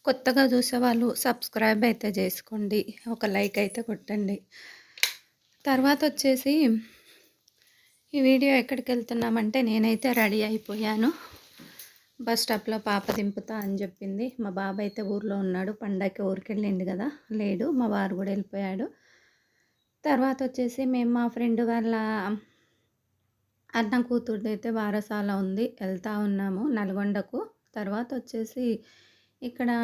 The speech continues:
టెన్ థర్టీ అలా అయింది. మా ఫ్రెండ్స్ అయితే నైన్ థర్టీకి వెళ్దామన్నారు, కాకపోతే లేట్ అయింది. నేను, జ్యోతి, రోహిణి, దీప అనే, ఆ, ఇంకొక ఆమె, నా ఫోర్ మెంబర్స్ అయితే వెళ్ళాము నల్గొండకి.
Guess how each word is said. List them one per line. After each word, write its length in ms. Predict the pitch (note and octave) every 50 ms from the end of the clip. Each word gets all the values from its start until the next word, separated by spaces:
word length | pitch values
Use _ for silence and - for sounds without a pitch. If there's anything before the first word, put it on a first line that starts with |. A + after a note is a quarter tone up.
| A3+ G#3+
టెన్ 320 | G#3 - B3+ B3 A3+ A3
థర్టీ 340 | G3+ - G#3 G3+ - A3 G#3+ G#3 - -
అలా 260 | G#3 G3 F#3+ G3 G3+ G3+
అయింది. 500 | G3 G3 F#3+ F#3+ G3 F#3+ G3 F#3+ A3+ B3 A#3+ -
మా 120 | A#3 G#3+ A3 G#3
ఫ్రెండ్స్ 420 | - A3 G#3 G3+ G#3 G3+ G3+ -
అయితే 260 | A3 G#3+ G#3+ - C4+ C#4
నైన్ 320 | C#4 A#3+ G#3+ G3+ G3 F#3 F#3
థర్టీకి 360 | - G3 F#3+ - A3+ - -
వెళ్దామన్నారు, 720 | A#3+ A3 A3 G#3+ A3+ A3 G#3+ G#3+ G#3 G#3 G#3+ G#3+ G3+ A3 A3+ A#3 -
కాకపోతే 520 | G3+ G3 F#3 - - - G3+ F#3+ - - G3
లేట్ 300 | F#3+ F#3+ F#3 F#3 F3+ A#3
అయింది. 360 | G3+ G3 F#3+ G3 F#3+ G#3+ C4+ E4+ - -
నేను, 300 | F3+ F3+ F3+ F#3 F#3+ G3 G#3
జ్యోతి, 400 | F#3 - F3+ F3 F3 F3 - G3+ F#3+
రోహిణి, 420 | F#3 F3+ F3 F3 F3+ G#3+ F#4 A#4 - _ - - - - - - - _ _ -
దీప 380 | - G#3+ F#3 G#3+ G3+ G3 G3 A3
అనే, 360 | G#3+ G3+ F#3+ F#3 F#3 G#3+ B3 F4+ E4+ B3 G3 G3 - _ _ - A#3+
ఆ, 60 | G3 G3 G3 G3 G3 G3 G3
ఇంకొక 440 | G3+ G#3 G3 G3+ - G3 F#3+ - G3+
ఆమె, 280 | F#3+ F#3 F#3 F#3+ D4 A4 G#4+ - _ -
నా 100 | B3 A#3 G#3+ G#3+ G#3
ఫోర్ 320 | G3+ - A3+ A3 G#3+ G3+ A3
మెంబర్స్ 440 | G#3+ G#3 G3+ G3+ G#3 G3+ G3+ - - A3
అయితే 320 | G#3 F#3 F#3 F#3 - A#3+ A#3+
వెళ్ళాము 440 | A3+ G3 F#3+ F#3 F#3 F#3 F#3 F#3 F#3+
నల్గొండకి. 1040 | G3 F#3+ F#3 F3+ F#3 F#3 G3+ G#3 G#3+ G#3+ G#3 F#3 F#3 F#3 F3+ F3+ F3+ _ - F#4+